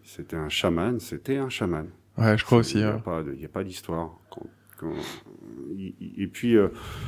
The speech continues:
Speaker 1: il y a ce côté un petit peu subversif que j'aime bien, moi. Faut un peu bousculer, euh, l'establishment, enfin, les choses, euh,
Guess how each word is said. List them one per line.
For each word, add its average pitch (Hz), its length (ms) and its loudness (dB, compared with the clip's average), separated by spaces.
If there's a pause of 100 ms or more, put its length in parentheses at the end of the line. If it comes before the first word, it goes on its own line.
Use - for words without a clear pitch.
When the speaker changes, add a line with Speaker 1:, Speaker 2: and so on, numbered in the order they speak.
(240)
Speaker 1:
il 104 60 6
y 107 40 10
a 110 40 8
ce - 60 0
côté 127 220 4
un 123 120 10
petit - 160 -4
peu 127 160 4
subversif 113 600 2
que 98 120 6
j'aime 95 160 6
bien, 90 200 4
moi. 76 160 -2
Faut - 160 -10
un 73 80 -8
peu 85 140 -4
bousculer, 95 720 2
euh, 85 240 0 (580)
l'establishment, 80 760 0 (200)
enfin, 73 140 -4
les 71 160 -4
choses, 78 400 -2
euh, 69 160 -4